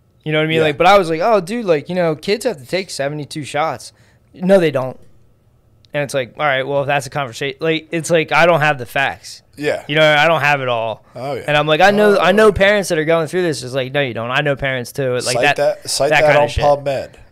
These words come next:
Speaker 1: It's all this shit. Like, how do you know more than all these people that have done this for their whole lives? It's like, these guys for their whole lives have been paid off.
Speaker 2: Yes.
Speaker 1: These guys had, the dude that invented the fu-, all the dudes that invented the tests and the fucking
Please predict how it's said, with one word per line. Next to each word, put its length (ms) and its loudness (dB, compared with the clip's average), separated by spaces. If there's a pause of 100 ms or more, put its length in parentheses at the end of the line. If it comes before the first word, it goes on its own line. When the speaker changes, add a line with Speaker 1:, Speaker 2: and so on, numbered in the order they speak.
(100)
Speaker 1:
It's 160 -6
all 300 6
this 160 2
shit. 180 -2
Like, 160 -4
how 180 2
do 80 -2
you 140 -6
know 220 0
more 200 -2
than 100 -2
all 100 0
these 120 -6
people 240 -4
that 100 0
have 100 -2
done 160 0
this 160 -4
for 140 -14
their 120 -4
whole 140 -4
lives? 280 0
It's 140 -10
like, 160 -6 (220)
these 180 -4
guys 400 2
for 160 -10
their 120 -2
whole 200 -2
lives 300 -2
have 180 -12
been 160 -10
paid 320 -4
off. 440 -4 (360)
Speaker 2:
Yes. 240 -4
Speaker 1:
These 160 -4
guys 240 4
had, 220 0 (180)
the 80 -2
dude 260 -2
that 140 4
invented 640 -2
the 80 -10
fu-, 260 0 (180)
all 220 6
the 80 -2
dudes 240 -4
that 140 2
invented 400 0
the 100 -6
tests 600 -4 (100)
and 280 2
the 60 -4
fucking 640 -2